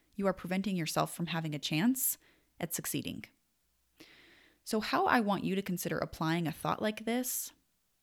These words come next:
is to notice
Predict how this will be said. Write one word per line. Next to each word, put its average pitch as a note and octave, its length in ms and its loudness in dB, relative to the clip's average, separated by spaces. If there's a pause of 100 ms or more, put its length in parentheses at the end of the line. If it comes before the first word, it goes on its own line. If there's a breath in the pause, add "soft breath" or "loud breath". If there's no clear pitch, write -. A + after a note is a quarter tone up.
(280)
is F3+ 340 2 (260)
to F#3 420 2 (320)
notice G3 720 4